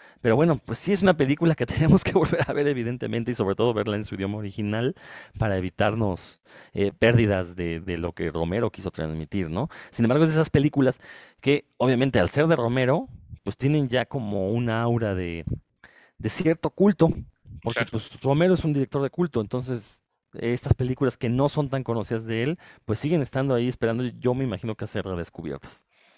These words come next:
Speaker 2: Yo, yo sí creo que debemos de volverla a ver. Entonces, como no la tenemos tan fresca ni con tan buen recuerdo, brinquemos, echémonos el trompo a la uña que nos aventó Marco.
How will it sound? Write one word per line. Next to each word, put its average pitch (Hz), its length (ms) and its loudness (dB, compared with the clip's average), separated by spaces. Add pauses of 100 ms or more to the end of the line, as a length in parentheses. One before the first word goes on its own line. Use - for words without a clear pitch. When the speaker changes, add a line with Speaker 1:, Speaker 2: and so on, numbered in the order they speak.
(1000)
Speaker 2:
Yo, 247 280 2
yo 302 220 -2
sí - 360 -4
creo 151 240 -2
que - 220 -6 (460)
debemos 120 360 0
de 101 60 0
volverla 85 380 0
a - 40 -6
ver. - 80 -2 (360)
Entonces, 151 520 -4
como 98 280 -16
no 160 320 -4 (560)
la - 120 -10
tenemos 127 400 -6
tan - 180 -10
fresca - 440 -4
ni 101 100 -14
con - 200 -18
tan 98 160 -14
buen 123 140 -8
recuerdo, 127 480 -6
brinquemos, 123 840 -6
echémonos 160 580 -8
el 104 120 -6
trompo 139 460 -6
a 123 40 -2
la 98 180 0
uña 117 420 -12
que 92 100 -12
nos 92 180 -12
aventó 98 580 -6 (520)
Marco. 98 600 -4